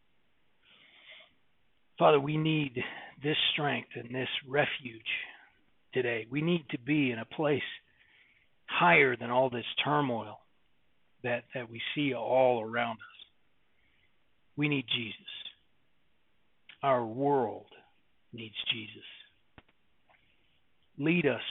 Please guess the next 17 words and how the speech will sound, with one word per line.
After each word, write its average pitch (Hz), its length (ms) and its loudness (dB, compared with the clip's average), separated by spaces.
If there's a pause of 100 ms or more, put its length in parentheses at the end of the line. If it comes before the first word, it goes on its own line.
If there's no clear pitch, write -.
to 139 60 -12
the 120 140 -12
rock 113 340 0 (640)
that 123 120 -8
is 113 120 -8
higher 120 380 -4
than 101 160 -16
us. - 200 -16 (1600)
Lead 151 220 4
us 135 120 6 (100)
to 143 80 -6
this 123 160 -4 (100)
place 123 220 -2 (100)
of 117 80 -4 (100)
strength 123 340 -4 (120)
and 110 100 -12
refuge. 110 360 -8